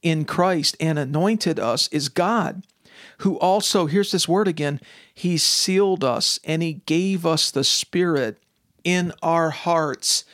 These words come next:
as a pledge," a pledge, a guarantee, a down payment.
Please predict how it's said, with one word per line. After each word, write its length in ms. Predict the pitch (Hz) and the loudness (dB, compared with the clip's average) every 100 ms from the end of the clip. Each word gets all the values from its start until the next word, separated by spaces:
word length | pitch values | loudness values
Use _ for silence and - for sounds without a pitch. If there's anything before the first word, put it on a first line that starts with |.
| - | -2
as 280 | 165 160 165 | 0 2 0
a 80 | |
pledge," 840 | 156 - - 190 175 101 - - - _ _ | -2 -6 -2 0 2 -2 -6 -8 -12 _ _
a 80 | 156 | -6
pledge, 480 | - 196 190 143 - | -2 0 2 0 -2
a 60 | 151 | -6
guarantee, 760 | 139 175 180 165 - 208 196 147 | -2 -2 -2 -4 -6 -6 -6 -4
a 100 | 151 | -4
down 360 | 175 170 180 | -2 -2 -2
payment. 520 | 160 190 202 180 123 | -6 -4 -2 -2 -4